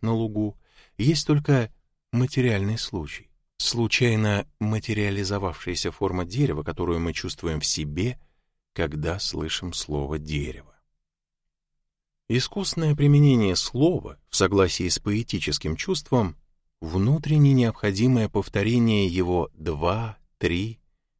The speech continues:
несколько раз подряд — может привести не только к возрастанию внутреннего звучания, но выявить и другие неизвестные духовные свойства этого слова.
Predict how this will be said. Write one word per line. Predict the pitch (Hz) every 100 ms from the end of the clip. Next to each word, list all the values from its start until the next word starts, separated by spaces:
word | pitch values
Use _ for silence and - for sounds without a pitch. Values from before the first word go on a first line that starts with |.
| _
несколько | 90 101 101 - 87 85
раз | 87 78
подряд — | 76 73 76 92 117 - _ _ _ _ _ _ _
может | - 123 147 147
привести | 139 135 127 - 131 113 - _ _ _ _ _ _ _
не | 98 101
только | 143 143 135
к | - 120
возрастанию | 120 113 117 - - 117 110 104
внутреннего | 87 104 113 127 113 107 104
звучания, | 98 101 123 - 147 117 76 71 71
но | 73 71
выявить | 73 92 85 85 - _ _ _ -
и | 98
другие | 92 92 82 82 107 117 82
неизвестные | 82 78 71 78 82 - 82 78
духовные | 80 87 78 78 78
свойства | - 76 82 - - 90 -
этого | 78 - 78
слова. | 82 - - 131 -